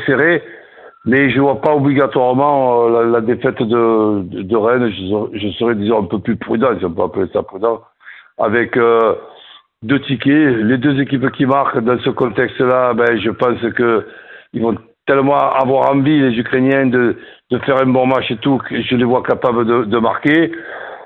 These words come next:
Rennes aussi. Donc, euh, un ticket avec les deux équipes, euh, qui marquent. Et après,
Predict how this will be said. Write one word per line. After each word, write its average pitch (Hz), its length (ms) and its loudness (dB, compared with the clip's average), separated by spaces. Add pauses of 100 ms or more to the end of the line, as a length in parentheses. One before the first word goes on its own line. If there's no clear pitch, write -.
(240)
Rennes 143 260 2
aussi. 151 400 0 (560)
Donc, 120 340 0
euh, 123 560 4
un 139 100 2
ticket 143 340 0
avec 135 200 0
les 135 100 0
deux 131 220 0
équipes, 131 320 -2
euh, 131 200 4
qui - 160 -2
marquent. 147 420 0
Et 135 100 2
après, 147 520 0